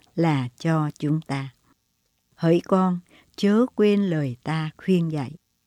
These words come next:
Lòng con hãy giữ các điều răn của ta, vì nó sẽ cho con được gia tăng tuổi thọ và được an khang, thịnh vượng." Được bình an,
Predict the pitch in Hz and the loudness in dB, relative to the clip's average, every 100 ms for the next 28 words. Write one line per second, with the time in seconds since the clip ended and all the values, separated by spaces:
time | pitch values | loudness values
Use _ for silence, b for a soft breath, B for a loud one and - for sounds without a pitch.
0 | _ _ _ 175 185 190 180 226 233 226 | _ _ _ 2 4 4 2 4 4 2
1 | 190 180 165 170 - 262 254 170 156 143 | 2 2 2 2 0 -2 2 2 4 2
2 | 175 208 202 - 147 - 165 165 - _ | 0 0 0 -4 -8 -4 -4 -4 -8 _
3 | _ _ _ _ _ - 165 147 143 156 | _ _ _ _ _ 2 4 4 2 0
4 | 175 202 262 b b - 156 185 175 180 | 0 -2 -4 b b -4 -2 -2 -2 -2
5 | 180 175 160 131 160 180 196 190 - 190 | 0 0 -2 -6 -4 -2 0 -2 -4 -2
6 | 190 185 - 151 160 180 135 131 - _ | -2 -4 -2 0 0 -2 -4 -6 -14 _
7 | _ _ _ 160 139 147 135 - - 180 | _ _ _ -4 -2 -2 -4 -8 -4 0
8 | 180 175 - 185 180 175 - _ _ - | 0 -2 -4 -4 -2 -4 -8 _ _ -2
9 | 135 127 131 135 143 - _ _ _ _ | -2 -2 -6 -8 -10 -16 _ _ _ _
10 | _ _ _ - 170 - 185 165 156 - | _ _ _ -2 -2 2 6 6 4 2
11 | 208 208 | 2 2